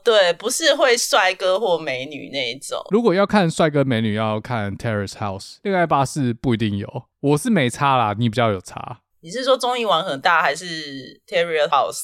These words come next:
Speaker 2: 对啊，你今天到底想怎样？<laughs> 不要没滚到床单就在那边 fuck around。
Speaker 1: <laughs>
Speaker 2: 现在只讲恋爱巴士，没有别的了。
Speaker 1: 有啊，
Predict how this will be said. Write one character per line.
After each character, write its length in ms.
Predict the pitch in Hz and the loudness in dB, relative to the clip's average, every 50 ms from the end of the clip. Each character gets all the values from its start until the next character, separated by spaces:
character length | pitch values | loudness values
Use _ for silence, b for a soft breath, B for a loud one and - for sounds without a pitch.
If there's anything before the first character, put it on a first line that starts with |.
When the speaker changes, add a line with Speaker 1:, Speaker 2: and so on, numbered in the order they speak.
| - - _ _ _ _ | -12 -14 _ _ _ _
Speaker 2:
对 100 | _ 135 | _ 2
啊， 140 | 127 120 110 | 2 4 4
你 260 | 107 110 120 120 113 107 | 4 4 4 4 2 0
今 160 | 107 - 196 | 0 2 2
天 180 | 220 226 202 - - _ _ | 2 2 0 -2 -8 _ _
到 140 | - 208 170 | 0 2 2
底 60 | 123 | 2
想 200 | 113 123 107 107 | 2 2 0 0
怎 160 | 110 123 104 | 0 0 -2
样？ 240 | 92 98 117 117 107 | 0 0 2 2 2
<laughs> 100 | - - - - _ _ _ B B B B B B | 0 -2 -12 -18 _ _ _ B B B B B B
不 60 | - | 2
要 100 | 196 240 | 2 4
没 220 | 262 247 202 170 170 | 4 4 4 2 2
滚 180 | - 170 131 | 2 2 2
到 320 | 123 165 175 165 151 143 143 | 4 6 6 6 6 4 0
床 300 | - - 143 117 117 123 | -2 -2 -2 -2 -2 0
单 260 | 135 127 127 131 131 | 2 2 2 2 2
就 160 | 127 143 139 | 2 2 0
在 220 | 131 - 151 135 | 2 2 2 2
那 60 | 131 131 | 2 2
边 320 | 135 131 127 123 123 127 123 | 2 2 0 2 0 0 -2
fuck 200 | - 139 123 - | 0 -2 -2 0
around。 420 | - 120 107 110 110 107 104 98 - - | -2 -2 0 2 2 0 2 2 0 -2
Speaker 1:
<laughs> 0 | - - 659 | 2 2 2
Speaker 2:
现 140 | 269 233 233 | 4 6 4
在 80 | 220 180 | 4 2
只 120 | - 135 | -2 -2
讲 180 | 135 143 110 98 | -2 0 0 0
恋 140 | 110 113 110 | 0 0 0
爱 100 | 104 104 | 0 0
巴 160 | - 104 104 | 0 -2 0
士， 80 | - | 2
没 80 | 147 165 | 4 4
有 80 | 185 139 | 4 4
别 220 | 107 120 101 92 | 2 -2 -6 -6
的 180 | 90 98 92 90 | -6 -8 -10 -10
了。 220 | 90 95 101 - _ _ | -10 -12 -14 -16 _ _
Speaker 1:
有 220 | 208 240 233 233 | 0 2 4 6
啊， 100 | 254 277 | 6 6